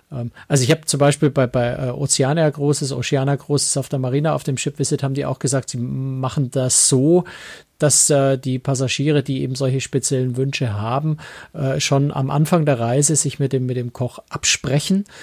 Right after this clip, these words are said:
ähm, so dass sie dann von ihrem Kellner am Tisch auch gleich entsprechende Speisekarten bekommen.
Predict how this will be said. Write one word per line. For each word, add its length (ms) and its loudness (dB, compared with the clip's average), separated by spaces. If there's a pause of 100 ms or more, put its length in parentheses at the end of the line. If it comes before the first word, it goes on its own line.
(240)
ähm, 280 0 (420)
so 160 -2
dass 220 2
sie 160 0
dann 340 2
von 260 2
ihrem 260 2
Kellner 380 2
am 160 -2
Tisch 220 2
auch 220 -2
gleich 320 0
entsprechende 560 -2
Speisekarten 760 0
bekommen. 500 0